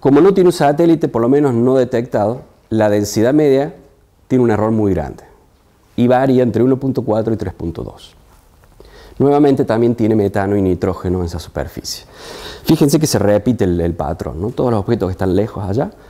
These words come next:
pues tienen, eh, metano, por lo menos estos dos, metano y nitrógeno. Y sí, hay muchos hielos, y en plural, de agua, de metano, de nitrógeno, de monóxido y dióxido de carbono, todos esos volátiles están lejos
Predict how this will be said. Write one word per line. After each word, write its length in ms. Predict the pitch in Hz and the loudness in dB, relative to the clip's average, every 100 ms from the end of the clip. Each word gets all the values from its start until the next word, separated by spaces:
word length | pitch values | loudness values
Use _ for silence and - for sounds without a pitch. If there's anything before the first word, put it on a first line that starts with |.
| - | -20
pues 180 | - 98 | -8 -6
tienen, 440 | - 98 98 92 - - - - - | -2 0 0 -2 -6 -16 -20 -14 -4
eh, 320 | 92 87 80 | 0 0 0
metano, 540 | 87 90 90 104 107 98 | 0 0 0 0 0 0
por 80 | |
lo 80 | 87 | 0
menos 160 | 127 139 | 0 0
estos 140 | 107 | -2
dos, 180 | 92 85 | -6 -4
metano 340 | 87 90 110 107 | -4 -2 0 2
y 20 | |
nitrógeno. 420 | 92 - - 92 | 0 -2 -4 -4
Y 40 | |
sí, 220 | 107 165 104 | 0 2 2
hay 120 | 151 | 2
muchos 280 | 196 165 113 | 0 0 0
hielos, 520 | 127 151 170 - - _ _ - _ _ - _ | 2 2 0 -4 -18 _ _ -20 _ _ -20 _
y 380 | 113 110 101 - | 0 2 2 0
en 140 | 101 95 | -4 0
plural, 440 | 101 117 143 202 160 - | 2 2 2 -2 -8 -6
de 120 | - | -2
agua, 460 | 120 139 147 156 - - _ _ - | 0 0 0 -2 -8 -20 _ _ -4
de 80 | |
metano, 640 | 85 85 131 139 143 143 73 | -2 0 0 0 2 0 -2
de 100 | 92 | -4
nitrógeno, 680 | 90 87 139 135 127 123 135 - - _ _ _ | -2 0 -2 -2 -2 -4 -6 -12 -20 _ _ _
de 140 | 107 | -2
monóxido 540 | 95 92 113 127 120 101 | 0 2 2 0 0 2
y 40 | |
dióxido 380 | 95 107 - 95 | 2 0 0 -2
de 80 | 87 | -2
carbono, 460 | 82 98 139 135 | -2 0 0 -2
todos 280 | - 151 143 | -4 -4 -4
esos 220 | 135 135 | -4 -2
volátiles 720 | 110 98 101 147 - 123 156 - | -2 0 0 0 -2 -2 -2 -6
están 380 | - 107 135 - | -6 -4 -4 -2
lejos 560 | 110 117 101 110 - | -2 -2 -6 -10 -14